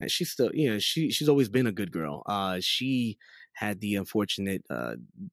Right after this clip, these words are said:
the time of her life was at a very young age, at the age of thirteen, I wanna say, is when she lost her, her mother. And so when she lost her mother, her father is like, "Well, then there's no reason for me to be here." And he went back to Mexico.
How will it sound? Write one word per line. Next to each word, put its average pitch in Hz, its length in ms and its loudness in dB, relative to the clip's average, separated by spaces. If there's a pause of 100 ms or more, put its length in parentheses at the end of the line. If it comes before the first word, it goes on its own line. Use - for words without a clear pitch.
(180)
the 90 240 -6
time 110 420 -2
of 98 260 -4
her 135 160 4
life 101 300 0
was 101 220 -2 (300)
at 110 140 -2
a 104 40 -4
very 110 220 2
young 104 160 2
age, 104 200 0
at 95 80 -4
the - 120 -8
age 104 120 -4
of 101 80 -8
thirteen, 107 440 -2
I 98 40 -2
wanna 92 200 -2
say, 95 160 -2
is 95 120 -4
when 95 220 -2 (320)
she - 180 -2
lost 92 360 -4
her, 90 240 -4
her 90 180 -4
mother. 107 400 -2 (560)
And 98 140 -2
so - 140 0
when 95 140 -2
she - 140 -4
lost 104 280 -4
her 98 100 -4
mother, 104 480 0
her 92 200 -4
father 98 480 -2
is 90 160 -6
like, 90 240 -6
"Well, 104 180 -2
then 113 240 0
there's 104 220 -2
no 107 80 0
reason 107 240 -2
for - 120 -6
me 95 100 0
to 87 60 -4
be 90 180 -2
here." 64 300 -8
And 101 120 -10
he 101 120 -2
went 98 180 -4
back 76 180 -6
to - 80 -12
Mexico. - 460 -12